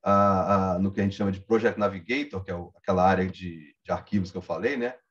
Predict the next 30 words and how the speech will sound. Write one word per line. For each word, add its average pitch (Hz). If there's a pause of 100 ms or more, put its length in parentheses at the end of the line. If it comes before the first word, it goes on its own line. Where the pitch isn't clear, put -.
(160)
é -
chamada 92
Project 98
Navigator. 92 (580)
Aqui 101
vai 147
mostrar 131
os 139
arquivos 135
do -
seu 151
projeto, 117 (100)
né, 104 (100)
as, 92
as, -
ah, 80
os 95
códigos 95
V 95
H 95
D 117
L, 104
os, -
os, -
as 87
instâncias. 98 (680)
Então, 107
geralmente 147
vai 165
mostrar 127